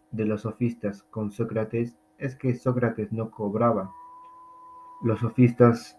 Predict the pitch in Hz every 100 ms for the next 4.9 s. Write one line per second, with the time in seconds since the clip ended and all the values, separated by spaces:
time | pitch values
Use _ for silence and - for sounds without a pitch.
0 | - 113 127 127 120 110 107 - 120 113
1 | 107 104 104 101 - - - 110 117 127
2 | 127 _ _ _ _ _ _ 120 117 120
3 | 123 127 - 139 143 127 127 123 - 117
4 | 120 120 117 117 117 117 113 117 120